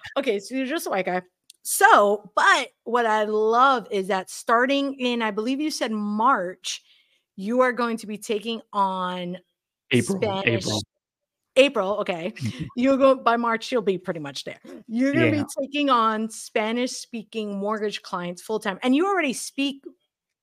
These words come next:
Speaker 1: fluent Spanish, but I guess, I guess real estate, I mean, mortgage terms are different. But I love this about you. So tell us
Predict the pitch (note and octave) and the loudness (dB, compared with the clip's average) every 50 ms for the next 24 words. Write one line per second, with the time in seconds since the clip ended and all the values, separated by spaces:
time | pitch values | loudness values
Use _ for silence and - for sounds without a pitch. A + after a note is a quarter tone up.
0 | _ _ - - - B3+ C4 B3+ A#3 G#3+ F3+ E3 - - - C#4+ C4+ C4+ B3 G#3+ | _ _ -20 -10 -2 0 2 2 2 2 -2 -4 -8 -6 -2 0 0 2 2 0
1 | G3 F#3 - - F3+ F#3 F#3 G3 F3+ F#3 - - _ _ - F#3+ F3+ G3 F#3 F#3+ | -2 -4 -4 -4 -4 -4 -2 -4 -6 -6 -8 -18 _ _ -10 -6 -6 -6 -6 -6
2 | - G3+ G3 G3 F3+ F3+ - - F#3 F3+ - - _ _ _ - A3 A3 G#3 G3 | -4 -4 -4 -4 -4 -6 -8 -10 -10 -10 -10 -14 _ _ _ -2 -2 -2 0 -2
3 | G3 G3 G3+ G#3 F#3+ G3 F3+ E3 E3 - - - _ _ _ _ _ _ _ - | -2 -2 -2 -2 0 -2 -4 -4 -4 -8 -12 -14 _ _ _ _ _ _ _ -8
4 | - A3 G#3 F#3+ F#3 F3 E3 D#3 - F#3+ F3 - F3 - C#4 C#4+ B3+ F3 - - | -6 -4 -4 -4 -4 -4 -4 -4 -4 -6 -8 -8 -4 0 4 4 4 4 0 -4
5 | - - - - _ _ _ _ _ _ _ _ _ _ _ _ - A3 A3 A#3+ | -12 -20 -20 -20 _ _ _ _ _ _ _ _ _ _ _ _ 4 6 6 8
6 | B3+ C4 C#4 D4+ D#4+ E4+ F4+ F#4+ F#4+ G4 G4 F4+ E4 D#4 B3 A3 - C#4 A3 G3+ | 8 8 6 6 4 6 10 12 12 12 12 12 10 6 4 4 4 2 4 4
7 | F#3 G#3+ F#3+ A3+ A3+ B3 C4 B3+ - C4+ B3+ - - C#4 D#4 E4 F4 F4 E4+ - | 4 2 2 -2 -2 -2 -2 -2 -2 -4 -4 -4 -2 -2 0 2 2 0 -2 -6